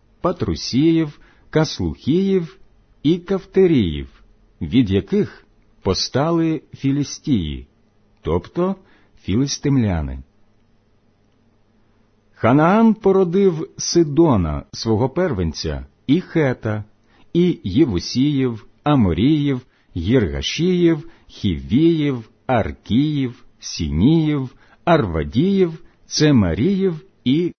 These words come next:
Хаматіїв. Сини Сима: Елам, Ашур, Арпахшад, Луд та Арам. Сини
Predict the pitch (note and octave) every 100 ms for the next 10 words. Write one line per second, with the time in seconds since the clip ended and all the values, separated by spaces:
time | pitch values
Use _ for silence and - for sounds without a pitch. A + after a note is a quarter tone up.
0 | _ - A#2+ C#3+ C#3+ C#3+ - B2 F#2+ D2
1 | C2 _ _ _ _ _ _ _ _ _
2 | _ _ _ _ _ _ _ _ _ _
3 | _ _ _ _ _ _ _ _ _ _
4 | - G2 G#2+ A#2+ F3 F3+ - _ _ -
5 | - F3 C#3 F2+ C#2 C2+ _ _ _ _
6 | _ _ _ _ _ _ _ - C#3 C#3
7 | F2 F2 G#2+ A#2+ - _ _ _ _ _
8 | - F#2 D#2 - G#2 C#3 D3 D3 _ _
9 | _ _ _ _ C#3 D3+ - D2+ - -
10 | C3 D3+ D3 C3 _ _ _ - D#2 C#2+
11 | A#2 F#3 F3 F3 _ _ - A2 C3+ C#3+
12 | _ - A#2 A#2+ F#2+ F2+ C#2+ B1+ _ _
13 | _ _ _ _ _ _ _ _ _ -
14 | - G#2+ A2 D3+